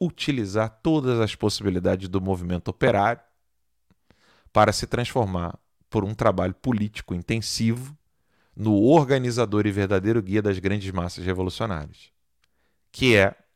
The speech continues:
as farc virando partido na Colômbia. A direção do trabalho legal e do trabalho ilegal, ou seja, a direção do trabalho legalmente permitido e do trabalho criminoso,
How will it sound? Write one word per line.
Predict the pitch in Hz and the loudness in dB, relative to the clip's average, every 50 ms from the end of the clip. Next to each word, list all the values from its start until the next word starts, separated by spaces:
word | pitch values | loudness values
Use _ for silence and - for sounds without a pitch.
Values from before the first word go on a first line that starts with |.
| _ _ _ _ - | _ _ _ _ -10
as | - 98 - - | -8 -8 -8 -4
farc | - - 90 87 85 - 101 | 0 0 0 0 0 -6 -10
virando | 95 95 98 98 | -10 -8 -8 -8
partido | 95 - 98 92 - - 87 90 | -4 -4 -4 -4 -4 -10 -8 -8
na | 92 - | -8 -6
Colômbia. | - 110 104 92 80 78 - - - _ _ _ _ _ _ _ _ _ _ - _ _ _ _ _ _ _ _ _ _ _ _ _ - | -4 -4 -4 -4 -6 -8 -12 -16 -20 _ _ _ _ _ _ _ _ _ _ -20 _ _ _ _ _ _ _ _ _ _ _ _ _ 0
A | - | 0
direção | 143 120 135 139 131 117 - - 180 196 | 4 6 6 8 8 6 6 6 4 4
do | 208 190 | 4 4
trabalho | - 170 151 120 110 117 110 110 110 | 4 6 6 8 10 10 8 10 8
legal | 107 104 107 98 85 92 98 123 151 156 - - _ _ _ _ _ _ _ _ _ _ _ _ _ _ _ _ _ _ _ - | 6 6 6 4 6 6 6 6 6 4 2 -4 _ _ _ _ _ _ _ _ _ _ _ _ _ _ _ _ _ _ _ -2
e | - 170 185 185 | 0 2 2 2
do | - - 113 110 | 0 -2 -4 -2
trabalho | - 104 95 87 87 85 85 85 - - | 2 2 4 4 4 2 2 0 -2 0
ilegal, | 131 156 143 107 85 80 95 110 135 135 - - | 0 2 4 2 2 4 4 4 4 4 0 -2
ou | - 110 | -6 -6
seja, | 101 - - 90 85 71 - - _ _ _ _ _ - | -4 -4 -4 -4 -4 -6 -8 -14 _ _ _ _ _ -4
a | 107 104 | -4 -2
direção | 101 113 120 120 104 - - - 165 180 | 2 4 4 4 4 2 0 0 0 0
do | 170 151 151 | 0 -2 -2
trabalho | - - 143 110 95 95 92 87 82 78 - _ _ _ _ _ _ _ _ _ _ _ - | 2 2 2 2 4 2 0 2 0 -2 -6 _ _ _ _ _ _ _ _ _ _ _ 0
legalmente | 104 113 135 131 127 117 101 101 104 104 - - | 4 6 6 8 6 4 4 4 2 0 0 0
permitido | - 98 95 95 92 - - 90 85 78 - _ _ | 0 0 0 0 -2 -4 -4 -4 -4 -4 -6 _ _
e | - 107 110 | -2 -2 -2
do | 113 113 | -2 0
trabalho | - 107 90 90 87 85 | 0 0 2 2 0 -2
criminoso, | - - 120 120 110 98 85 92 113 139 143 120 101 - | 0 0 -2 0 0 0 2 4 6 6 6 4 2 -4